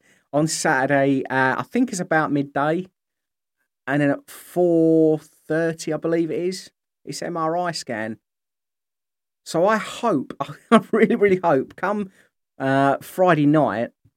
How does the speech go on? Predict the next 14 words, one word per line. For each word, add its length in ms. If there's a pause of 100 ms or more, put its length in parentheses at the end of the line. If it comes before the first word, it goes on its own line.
(1400)
I 60
can 180
be 160
a 60
little 240
bit 180
excited. 580 (460)
One, 320
passing 440
the 40
theory 300
test, 420 (960)
and 80
two, 520